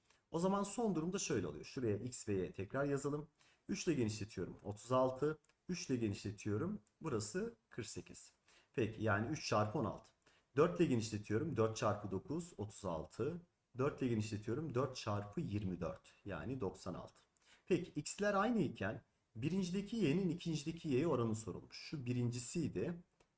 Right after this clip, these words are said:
Şu da ikincisiydi. X'ler aynı mı? Aynı. Y'lerin arasındaki oran nedir hocam? Kırk sekiz bölü doksan altı. Yani bir bölü iki.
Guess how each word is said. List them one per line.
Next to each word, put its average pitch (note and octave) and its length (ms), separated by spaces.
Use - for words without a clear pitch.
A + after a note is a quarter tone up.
Şu E3+ 200
da E3 40
ikincisiydi. G2+ 640
X'ler - 380
aynı F#3 260
mı? B3 180
Aynı. G#2+ 240
Y'lerin G2+ 420
arasındaki D#3 440
oran C#3 280
nedir G2+ 160
hocam? C3+ 380
Kırk - 100
sekiz A2 360
bölü D3+ 160
doksan G#2 300
altı. - 240
Yani G#2 320
bir B2+ 220
bölü A#2 160
iki. - 260